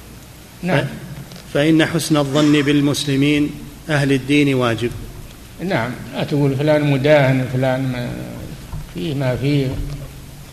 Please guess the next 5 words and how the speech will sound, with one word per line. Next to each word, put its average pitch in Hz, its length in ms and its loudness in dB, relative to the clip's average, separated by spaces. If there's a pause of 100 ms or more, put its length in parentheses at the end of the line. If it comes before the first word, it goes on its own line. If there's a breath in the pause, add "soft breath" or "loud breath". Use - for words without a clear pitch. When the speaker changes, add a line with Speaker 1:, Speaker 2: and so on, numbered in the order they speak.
(640)
Speaker 1:
لعل 180 420 2
له 139 360 4
عذرا 143 360 2
وأنت 160 480 0 (540)
تلومه. 143 440 2